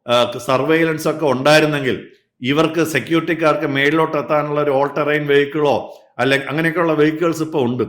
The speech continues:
ആ all terrain vehicle-ോ ഒരു ബൈക്കോ, മൂന്നോ നാലോ ബൈക്ക് മതി. ഡർട്ട് ബൈക്ക് എന്ന് പറയുന്ന സാധനം ഏത് മലയും കയറി പോകാൻ പറ്റുന്ന ബൈക്കുകൾ ഇന്നിപ്പം നമുക്ക് അവൈലബിൾ ആണ്. അതുണ്ടായിരുന്നെങ്കിൽ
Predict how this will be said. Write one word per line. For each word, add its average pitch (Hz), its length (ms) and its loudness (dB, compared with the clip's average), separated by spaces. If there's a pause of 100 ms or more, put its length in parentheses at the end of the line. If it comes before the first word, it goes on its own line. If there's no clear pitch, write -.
(340)
ആ 143 180 -2
all 147 160 2
terrain 156 300 -2
vehicle-ോ 147 400 0
ഒരു 139 80 0
ബൈക്കോ, 135 760 0
മൂന്നോ 156 240 -4
നാലോ 180 280 0
ബൈക്ക് 165 400 0
മതി. 160 220 -4
ഡർട്ട് 147 340 -2
ബൈക്ക് 175 280 0
എന്ന് 180 140 -6
പറയുന്ന 170 300 -4
സാധനം 165 400 -4 (260)
ഏത് 185 240 4
മലയും 185 380 2
കയറി 180 200 2
പോകാൻ 170 500 -2
പറ്റുന്ന 165 460 -6 (200)
ബൈക്കുകൾ 175 480 4
ഇന്നിപ്പം 170 420 -2
നമുക്ക് 165 220 -4
അവൈലബിൾ 170 460 2
ആണ്. 127 240 -2 (220)
അതുണ്ടായിരുന്നെങ്കിൽ 180 880 0